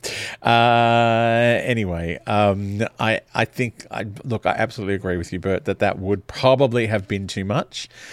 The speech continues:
Um, but it just, I don't know, there's just a, sometimes I think we do treat Hitler as a bit of a joke.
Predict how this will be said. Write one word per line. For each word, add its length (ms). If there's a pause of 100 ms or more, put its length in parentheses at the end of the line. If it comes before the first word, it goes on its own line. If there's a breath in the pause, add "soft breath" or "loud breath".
(320 loud breath)
Um, 920
but 140
it 160
just, 380 (340)
I 140
don't 120
know, 360
there's 260
just 380
a, 480 (680 loud breath)
sometimes 400
I 80
think 220
we 100
do 220
treat 340
Hitler 460
as 300
a 80
bit 260
of 100
a 60
joke. 560